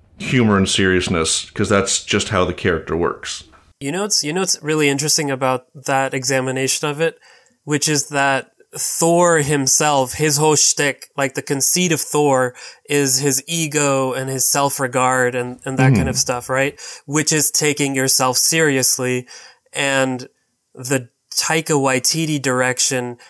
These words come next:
Speaker 2: is taking things not seriously.
Speaker 1: Mm-hmm.
Speaker 2: And when the subject of your movie is Thor, but not only Thor, but, like, uh, thematically, that movie is about God and religion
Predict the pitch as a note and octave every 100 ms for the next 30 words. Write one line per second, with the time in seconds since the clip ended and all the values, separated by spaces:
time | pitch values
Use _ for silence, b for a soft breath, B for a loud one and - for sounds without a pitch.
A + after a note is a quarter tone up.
0 | b _ C#3 C3+ - D#3 D3 D3 C3+ -
1 | C#3 C3 - C3 C3 B2+ - - D3+ D#3+
2 | E3 - F3+ F#3+ G3+ B B A2+ A2 G#2
3 | D#2 D#3 D3+ D3 D#3+ D3+ - D#3 E3+ F3
4 | E3 D#3+ C3+ C#3 C3+ C#3+ C#3 C#3 B2+ B2+
5 | - - C#3 D3+ C#3+ C#3 D3 C#3+ E3 E3
6 | D3+ C3 - D#3 D3 B2+ B2 B B -
7 | C3+ C#3+ C3+ - - C#3 C3 B2+ - _
8 | - D#3+ E3 - _ - E3 C#3+ E3 G#3+
9 | D#3+ C#3 C3 B2+ C3+ C#3 C#3 C3 C3+ B2+
10 | A#2+ C3+ C3+ A#2+ - B2+ C3+ C3 C3 C3
11 | B2 B2 C3 C3 C3 B2 A#2+ A#2+